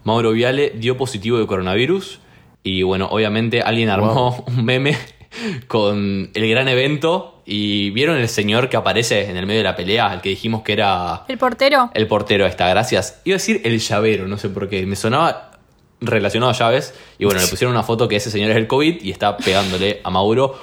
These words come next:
Speaker 1: Hoy vi que estaba medio heavy, así que nuestras fuerzas para él.
Speaker 3: Ojalá se recupere porque tiene que haber un segundo round en el Gran Rex.
Speaker 2: Bueno, y siguiendo un poco esta rama de gen-,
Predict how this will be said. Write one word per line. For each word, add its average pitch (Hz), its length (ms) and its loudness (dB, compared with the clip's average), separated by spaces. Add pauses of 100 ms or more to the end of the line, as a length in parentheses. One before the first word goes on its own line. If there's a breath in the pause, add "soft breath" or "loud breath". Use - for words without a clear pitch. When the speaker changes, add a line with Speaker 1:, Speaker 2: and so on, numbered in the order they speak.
(120)
Speaker 1:
Hoy 165 120 2
vi 226 100 2
que 208 60 2
estaba 165 240 2
medio 170 180 2
heavy, 117 320 2
así 123 220 -4
que 98 560 0 (200)
nuestras 117 340 -2
fuerzas 147 320 0
para 107 180 2
él. 101 200 0 (100)
Speaker 3:
Ojalá 269 340 -2
se 311 140 0
recupere 285 500 0
porque 240 440 0
tiene 269 200 -2
que 269 60 -2
haber 262 180 2
un 262 240 -4
segundo 262 380 0
round 247 400 -2
en 247 140 -6
el 247 80 -4
Gran 254 220 -2
Rex. 240 380 -6
Speaker 2:
Bueno, 165 320 0
y 135 80 -2
siguiendo 190 340 0
un 180 60 -6
poco 170 260 0
esta 135 280 -2
rama 117 520 -2 (160)
de 90 580 -4 (420)
gen-, 113 220 -2